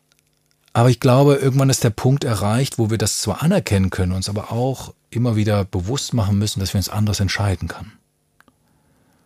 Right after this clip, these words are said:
Und auch das muss ich immer wieder lernen, lerne ich auch immer wieder durch die Menschen an meiner Seite, dass, dass ich in dem, in dem Suhlen von,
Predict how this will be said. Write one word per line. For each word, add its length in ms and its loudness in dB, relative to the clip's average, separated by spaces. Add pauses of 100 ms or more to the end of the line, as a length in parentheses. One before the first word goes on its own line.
(340)
Und 60 2
auch 80 2
das 460 2 (200)
muss 220 -2
ich 160 -2
immer 160 2
wieder 160 4
lernen, 320 4
lerne 260 2
ich 140 -2
auch 340 0 (220)
immer 260 2
wieder 220 2
durch 260 -2
die 340 0 (260)
Menschen 420 0
an 80 2
meiner 160 2
Seite, 360 2
dass, 280 -2 (1000)
dass 280 0
ich 340 -2
in 320 2
dem, 440 -2 (920)
in 120 -4
dem 200 2
Suhlen 640 2
von, 440 0